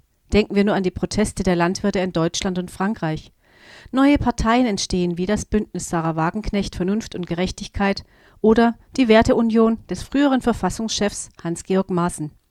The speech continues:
Ich bin dankbar für unsere fünf Prozent Hürde, sonst hätten wir möglicherweise ähnliche Verhältnisse wie in der Weimarer Republik,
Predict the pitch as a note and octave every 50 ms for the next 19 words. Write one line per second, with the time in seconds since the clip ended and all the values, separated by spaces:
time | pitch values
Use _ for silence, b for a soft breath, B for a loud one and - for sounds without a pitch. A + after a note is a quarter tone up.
0 | _ B B B B B B B B B B A3 - - B3+ A3 - G#3 G#3+ A#3
1 | - - G3 F3+ F3+ F3 - - D#3 F3+ G3 - - G3 - - A#3 A3+ - -
2 | - F#3+ - - G#3+ G#3+ A3 G#3+ - G#3 F#3+ F#3 F#3 F#3 b b b - - D4+
3 | D4 - C4 A#3+ A3 G#3 G3+ F#3+ F#3 G3 A3 - A#3+ A3+ A3+ A3 G3+ G#3 G3+ G3+
4 | - - - - F3+ G3 G#3+ G3+ - - F#3 - - F3 D3+ E3+ E3 E3 - G3
5 | - - G#3 G3 B B B B B - G#3 F#3+ G#3+ G3+ G3+ G3 F3+ E3+ E3 E3
6 | F3 - - E3+ - - F#3 - - A#3 - - F#3 G#3 G#3+ - -